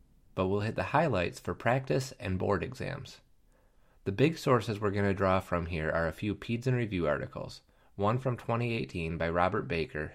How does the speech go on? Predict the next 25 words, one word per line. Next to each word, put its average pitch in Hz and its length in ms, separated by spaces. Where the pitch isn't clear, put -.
and 90 100
another 98 420
published 92 440
by 80 120
Paul 101 380
E. 101 140
Hyman 98 440
in 90 140
twenty 85 260
sixteen. - 600
But 113 160
as 131 180
always, 85 500
we'll 98 100
go 104 180
down 92 180
any 87 140
interesting 87 560
rabbit 85 260
holes 85 260
we - 80
find 87 300
along 90 300
the - 80
way. 92 240